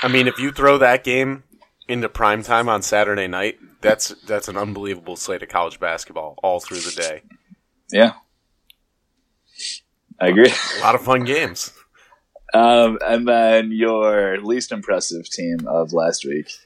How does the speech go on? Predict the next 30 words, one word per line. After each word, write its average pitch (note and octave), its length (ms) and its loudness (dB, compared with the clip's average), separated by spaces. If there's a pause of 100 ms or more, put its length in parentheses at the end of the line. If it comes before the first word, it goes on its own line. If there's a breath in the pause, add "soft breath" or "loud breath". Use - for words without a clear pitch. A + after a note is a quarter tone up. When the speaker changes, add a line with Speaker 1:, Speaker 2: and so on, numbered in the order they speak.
(320)
Speaker 1:
God, G2 320 -8 (160)
I C3 80 -2
wa-, A2+ 360 -4
<laughs> - 40 -18
I - 40 -2
wanted A#2+ 300 2
to A2+ 60 -6
give A2 160 -6
it G#2+ 100 -10
to G#2+ 80 -10
Miami F#2+ 480 -6
again F2+ 420 -8 (160)
'cause - 180 -8
they G#2+ 80 -14
stink. - 720 -8 (220)
They're G#2+ 120 -6
so A#2 440 -4
bad. G#2+ 360 -4 (720 loud breath)
But A2 380 0
I A2+ 120 0
ended A#2 160 2
up A2+ 100 -2
going A#2 260 0
Kansas G#2 400 -4
State. F#2 440 -8 (640 loud breath)
You B2+ 120 -8
can't E3 340 0
lose D#3+ 220 -2
to C3+ 100 -6
Tulsa. - 600 -2